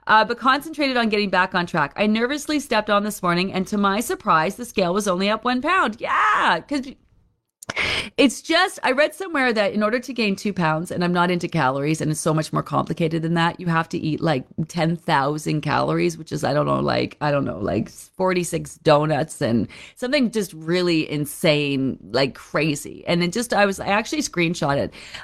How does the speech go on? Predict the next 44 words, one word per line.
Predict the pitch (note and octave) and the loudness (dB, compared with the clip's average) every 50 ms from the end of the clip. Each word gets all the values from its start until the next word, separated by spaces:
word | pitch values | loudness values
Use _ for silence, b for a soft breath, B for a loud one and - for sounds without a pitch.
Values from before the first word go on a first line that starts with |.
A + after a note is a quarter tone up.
| B - - | B 0 0
Um, | F#3 F#3+ G3+ | 2 4 4
I | |
don't | A3+ A#3+ B3 | 2 2 2
know | A#3+ | 0
if | G#3+ G3 | 0 -2
it's | F3+ - - | -4 -6 -6
true | - - F#3+ F3 | -4 -2 0 2
or | E3+ E3 | 2 2
not | D#3+ D3 D3 D3 C#3+ - | 0 0 -2 -4 -4 -4
in | D3+ D#3 | -4 -2
terms | - F#3 F3 D#3+ D3+ D#3 | 0 0 0 0 0 -2
of, | D3 C#3 | 0 0
like, | D3+ C#3 C#3 C#3 - - | 0 0 0 -2 -4 -2
you | E3 E3 | 0 0
know, | D3+ C3+ C3+ - - - | 2 2 0 -2 -4 -10
but | - E3+ F3 F#3+ E3+ D3+ - - _ _ - | -12 -2 0 2 2 2 0 -4 _ _ -4
again, | F3 E3 E3+ C#3 C3+ | 0 2 2 2 0
it's | C#3 - - | -2 -4 -4
more | D3 C#3+ | -4 -2
complicated | - - D3+ C#3 C#3 - - D#3+ D3 D3+ B2+ - | 2 2 2 2 2 0 -2 0 0 0 -2 0
than | C#3 D3+ | 0 2
that | D3+ C#3 C3 | 2 2 2
when | - C3 | 0 -4
it | C3 - | -6 -2
comes | - D#3+ C#3+ C#3+ - - | 0 0 0 0 -2 -4
to | C#3+ | -2
your | C#3+ C3+ | -2 0
body, | - C#3+ C#3 C3+ C3+ C#3 | 0 0 0 2 2 0
like, | C#3 B2+ B2+ C3 - - - _ - - - - | 0 0 0 0 -2 -6 -14 _ -18 -18 -8 -2
not | D#3+ F3 E3 - - - _ _ _ _ _ _ _ _ _ - | 2 2 2 2 0 -6 _ _ _ _ _ _ _ _ _ -2
just | G3 F#3+ D3+ - | 0 0 0 2
breaking | - F3+ E3 D#3+ D#3+ E3 | 0 0 0 0 -2 -2
your | D#3 C#3+ | -2 -2
foods | - - D#3+ D3 C#3 - | -2 -2 -2 -2 -2 -2
down | D3+ C3+ C3+ C#3 | 0 0 0 0
and | A#2+ | 0
the | B2 - | -2 -2
calories | D3+ D#3 C#3+ C3 A#2 C3 C#3+ C3+ | 0 0 2 2 2 0 0 0
in | D3+ D#3 E3+ | -2 -2 0
them, | G3+ G#3+ | 0 0
but | F#3 D#3+ - | 0 0 -2
how | C#3+ - E3 E3 | -4 -2 -2 0
your | D#3 C#3 D3+ C#3+ | 0 0 -2 -2
body | - C#3 C#3 D3 C3+ C#3 C3 | -2 -4 -2 0 2 0 0